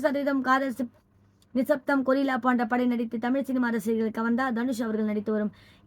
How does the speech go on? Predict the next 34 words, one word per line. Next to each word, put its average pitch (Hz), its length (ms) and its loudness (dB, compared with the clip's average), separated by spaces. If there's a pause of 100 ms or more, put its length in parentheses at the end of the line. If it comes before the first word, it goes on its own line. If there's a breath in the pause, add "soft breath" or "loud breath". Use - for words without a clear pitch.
இட்லி 320 260 0
கடை 269 220 4
படத்தில் 247 320 0
அருண் 262 220 -2
விஜய்க்கு 240 420 0
ஜோடியாக 226 480 2
ஷாலினி 233 380 2
பாண்டே 214 240 0
நடித்துள்ளார். 202 460 -4 (520 soft breath)
சமீபத்தில் 311 500 4
ஒரு 294 140 0
படப்பிடிப்பில் 277 520 0 (360 soft breath)
கேரோனுக்குள் 254 720 2
ஆடை 262 220 2
மாற்றிக்கொண்டு 226 420 0
இருக்கும்போது 233 480 2 (420 soft breath)
இயக்குனர் 277 460 4
ஒருவர் 220 300 2
அத்துமீறி 247 420 0
நுழைந்து 214 360 0
விட்டார் 196 300 -6 (440 soft breath)
என 233 220 0
அவர் 208 220 -2
கூறிய 262 320 -2
குற்றச்சாட்டுகள் 214 680 -4
பரபரப்பை 220 420 -2
ஏற்படுத்தியது. 196 520 -6
இந்நிலையில் 254 400 -2 (380 soft breath)
ஷாலினி 269 400 2
பாண்டே 220 320 0
கடற்கரை 254 400 -2
தீவு 220 220 0
ஒன்றிற்கு 208 340 -2
விடுமுறையை 254 340 0